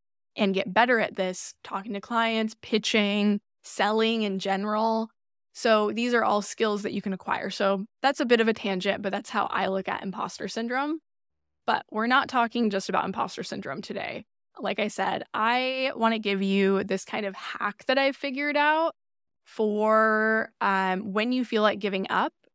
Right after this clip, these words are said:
and this mental process that I kind of walk myself through when I have that feeling.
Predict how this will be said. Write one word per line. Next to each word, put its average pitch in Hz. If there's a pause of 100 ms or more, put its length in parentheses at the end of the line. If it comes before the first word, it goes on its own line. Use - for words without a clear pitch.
and 208
this 208 (640)
mental 226
process - (240)
that 196
I 185
kind 202
of 185
walk 185
myself 190
through 220
when 196
I 185
have 185
that 180
feeling. 80